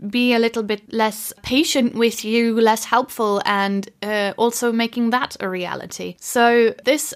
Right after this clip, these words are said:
I find quite interesting. One, what if you've been <laughs> treated like that?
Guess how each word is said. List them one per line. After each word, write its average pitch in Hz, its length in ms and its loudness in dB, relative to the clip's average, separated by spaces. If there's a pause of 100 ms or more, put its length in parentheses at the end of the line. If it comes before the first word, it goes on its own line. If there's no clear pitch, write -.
(100)
I 247 140 2
find 262 380 0
quite 220 300 -2
interesting. 208 960 -4
One, 269 560 2
what 247 260 2
if 370 120 0
you've 294 160 -2
been 247 120 2
<laughs> - 80 -4
treated 269 340 2
like 202 280 -2
that? - 380 -10